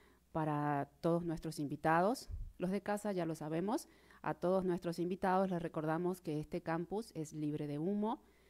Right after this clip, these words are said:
Sí hay un espacio para fumar, pero está fuera del campus,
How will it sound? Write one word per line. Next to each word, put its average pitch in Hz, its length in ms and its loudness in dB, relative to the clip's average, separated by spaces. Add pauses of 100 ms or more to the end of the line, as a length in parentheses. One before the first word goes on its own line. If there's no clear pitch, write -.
(380)
Sí 190 280 -2
hay 196 140 0
un 185 100 0
espacio 170 580 -4 (220)
para 143 280 -8
fumar, 214 340 -2 (100)
pero 156 160 -4
está 147 340 -6 (140)
fuera 151 320 -4
del 156 160 -2
campus, 156 580 -4